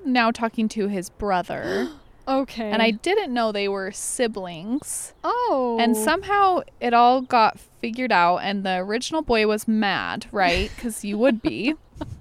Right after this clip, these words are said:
Speaker 2: <laughs>
Speaker 1: if the girl you were talking to was talking to your brother, too.
Speaker 2: Uh-huh.
Speaker 1: So he blackmailed me,
Speaker 2: <gasps>
Speaker 1: and he, he's, like, super tech savvy, and he made my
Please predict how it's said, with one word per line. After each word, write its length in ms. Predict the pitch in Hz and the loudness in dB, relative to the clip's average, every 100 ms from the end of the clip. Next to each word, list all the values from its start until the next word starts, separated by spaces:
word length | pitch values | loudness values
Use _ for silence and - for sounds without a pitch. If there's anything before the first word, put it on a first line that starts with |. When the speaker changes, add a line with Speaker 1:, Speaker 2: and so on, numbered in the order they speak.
| - - | -16 -16
Speaker 2:
<laughs> 760 | - - - - - 285 - | -16 -18 -18 -16 -12 -12 -8
Speaker 1:
if 160 | - 233 | -8 -4
the 80 | 226 | 0
girl 180 | 226 202 | 2 2
you 120 | 202 | 0
were 100 | 202 | -2
talking 340 | 226 208 214 | -2 -2 -2
to 80 | 226 | -2
was 120 | 180 | -2
talking 240 | 226 214 208 | -2 -2 -2
to 60 | |
your 100 | 185 | -4
brother, 300 | 175 190 175 | -2 0 0
too. 240 | 233 214 - 339 - | -2 -4 -4 -12 -12
Speaker 2:
Uh-huh. 220 | 247 262 466 - - | -8 -6 -6 -10 -16
Speaker 1:
So 720 | - - 254 240 233 226 226 - - - | -6 2 6 8 6 4 0 -4 -16 -20
he 260 | - 247 233 | -10 -6 -2
blackmailed 680 | 190 202 - 240 180 175 - | 2 2 0 -6 -6 -10 -12
me, 180 | 269 | -8
Speaker 2:
<gasps> 380 | 311 403 403 359 | -4 -4 -4 -2
Speaker 1:
and 140 | 214 220 | 0 -2
he, 640 | - 240 214 214 214 220 - - | -2 -2 -2 0 0 -2 -6 -20
he's, 380 | - - 254 233 | -16 -4 -2 2
like, 200 | 254 220 | 2 2
super 380 | - - 214 269 | -4 -6 -2 -2
tech 300 | - 208 - | -2 -8 -6
savvy, 600 | - 240 247 302 359 427 440 - - _ - - | 0 0 0 0 -2 -2 -6 -18 -20 _ -12 -2
and 600 | 220 214 208 208 208 - - - - - | 0 2 0 0 -4 -8 -20 -20 -20 -20
he 720 | - - - 214 208 214 208 214 - _ | -20 -16 -10 -6 -6 -4 -4 -6 -10 _
made 380 | 220 214 196 208 | -4 0 0 0
my 540 | 247 226 208 202 185 | 0 0 0 0 -4